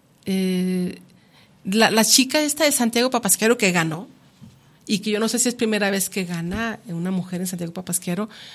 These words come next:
¿no, no viste su cédula, eh, que emitió la fiscalía? Creo que fue la fiscalía,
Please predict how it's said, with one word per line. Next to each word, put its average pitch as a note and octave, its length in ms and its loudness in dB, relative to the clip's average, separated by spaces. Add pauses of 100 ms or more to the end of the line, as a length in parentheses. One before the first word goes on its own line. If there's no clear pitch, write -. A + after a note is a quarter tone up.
(340)
¿no, A#3 140 2
no C4+ 160 6
viste E4 200 0
su D4 140 2
cédula, B3 680 2 (280)
eh, F#3+ 300 0
que F#3 260 2
emitió F#3+ 600 2
la G#3 260 2
fiscalía? G3+ 800 -2
Creo - 120 -20
que A#3+ 80 -10
fue A3+ 140 -10
la A3 60 -8
fiscalía, F#3+ 640 -10